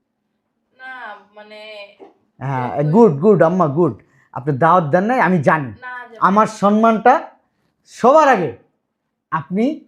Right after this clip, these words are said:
Speaker 2: আমার সম্মান করেন, আমাকেও করেন, আমার ইজ্জতকেও সম্মান করেন।
Speaker 1: আসলে জামাই তা
Speaker 2: হ্যাঁ, আপনার মেয়ে আমাকে বলছে তোমার অসম্মান হবে, আমার আম্মু এমন কিছু করবে না।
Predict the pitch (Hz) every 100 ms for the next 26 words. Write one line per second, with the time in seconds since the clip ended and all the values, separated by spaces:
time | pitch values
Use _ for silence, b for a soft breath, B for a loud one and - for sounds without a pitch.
0 | _ _ _ _ _ _ _ 135 139 -
1 | 151 156 156 123 110 95 95 _ _ _
2 | _ _ 143 147 165 165 180 247 262 135
3 | 143 143 165 131 165 165 156 151 147 147
4 | 143 123 110 95 - - - - - -
5 | - 151 156 156 170 190 180 170 196 214
6 | 214 202 185 165 214 214 156 113 - _
7 | _ _ _ _ _ _ _ _ _ 220
8 | 240 240 269 269 262 214 226 269 277 262
9 | 240 208 180 165 190 180 202 196 208 254
10 | 262 - 202 247 - 294 277 220 143